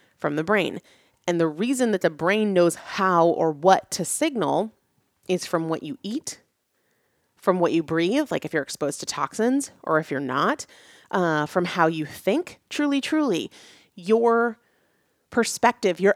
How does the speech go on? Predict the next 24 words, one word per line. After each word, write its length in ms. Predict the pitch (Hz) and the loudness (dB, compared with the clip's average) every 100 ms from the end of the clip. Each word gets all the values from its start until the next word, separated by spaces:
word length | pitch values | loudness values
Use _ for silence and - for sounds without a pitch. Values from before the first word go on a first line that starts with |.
| - | 4
outlook, 460 | 196 - 185 160 | 2 6 4 4
if 160 | 160 - | -2 -8
you 320 | 165 196 208 | -8 -2 4
are 340 | 208 175 165 165 | 6 6 6 2
chronically 540 | - 170 175 - 175 | 0 2 2 -2 -4
negative, 600 | 165 147 147 180 196 190 | -2 -2 2 4 4 4
complaining, 800 | 196 170 - 175 180 196 196 160 | -4 -6 -4 -2 2 2 2 2
worried, 560 | 160 160 165 180 208 220 - | 6 6 6 0 0 -2 -2
anxious, 800 | 156 170 - 254 269 277 - - _ _ - | -2 -2 -2 0 2 0 -4 -8 _ _ -8
your 260 | 190 196 | 2 2
brain 480 | 180 165 196 220 214 | 2 0 2 2 0
will 160 | 165 170 | 0 -2
send 440 | - 226 208 180 | 0 2 2 2
different 360 | 180 - 170 185 | 0 0 -6 -4
signals 460 | - 202 185 165 | -4 -2 0 -2
to 120 | - 175 | -2 0
your 160 | 160 | -2
thyroid, 540 | - 196 196 196 175 165 | 0 2 2 2 2 0
and 100 | 165 | -4
your 120 | 156 | -6
thyroid 540 | - 196 214 196 170 | -2 0 2 2 2
will 120 | 165 | 0
function 480 | 165 180 165 - 160 | 0 -2 -4 -6 -8
differently 600 | 151 226 226 180 147 156 | -4 -2 -2 -4 -4 -4